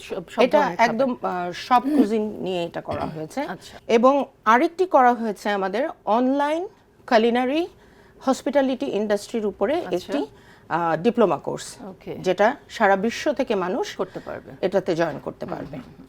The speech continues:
Speaker 1: অনেক কিছু আমরা জেনেছি, অনেক কিছু শুনলাম। এবার আমাদের দর্শকদের জন্য যদি আমাদের এই বিশেষ পর্বের আয়োজনের পক্ষ
Speaker 2: হুম হুম।
Speaker 1: থেকে বা আপনার পক্ষ থেকে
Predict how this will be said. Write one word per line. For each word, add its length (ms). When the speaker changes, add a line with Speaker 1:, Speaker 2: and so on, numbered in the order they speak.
Speaker 1:
অনেক 400
কিছু 220
আমরা 180
জেনেছি, 460
অনেক 260
কিছু 200
শুনলাম। 500
এবার 280
আমাদের 380
দর্শকদের 560
জন্য 280
যদি 340
আমাদের 300
এই 60
বিশেষ 400
পর্বের 380
আয়োজনের 480
পক্ষ 140
Speaker 2:
হুম 100
হুম। 120
Speaker 1:
থেকে 180
বা 160
আপনার 280
পক্ষ 280
থেকে 340